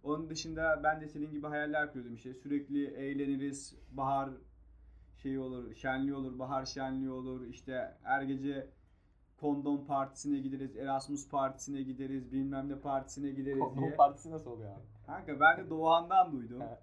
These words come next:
Speaker 1: Daha hiç gitmek nasip olmadı ama
Speaker 2: Doğan gitmiş mi?
Speaker 1: Gitmiş. Kondom
Speaker 2: Doğan'ı
Speaker 1: dağıtıyorlarmış.
Speaker 2: bir gün programa alalım abi.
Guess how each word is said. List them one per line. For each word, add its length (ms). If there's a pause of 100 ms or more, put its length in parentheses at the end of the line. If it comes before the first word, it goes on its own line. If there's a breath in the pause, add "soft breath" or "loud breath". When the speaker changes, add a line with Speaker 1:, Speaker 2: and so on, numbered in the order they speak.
Speaker 1:
Daha 240
hiç 160
gitmek 380
nasip 240
olmadı 400
ama 400
Speaker 2:
Doğan 260
gitmiş 280
mi? 100 (160)
Speaker 1:
Gitmiş. 680 (320)
Kondom 360
Speaker 2:
Doğan'ı 200
Speaker 1:
dağıtıyorlarmış. 340
Speaker 2:
bir 140
gün 80
programa 420
alalım 300
abi. 300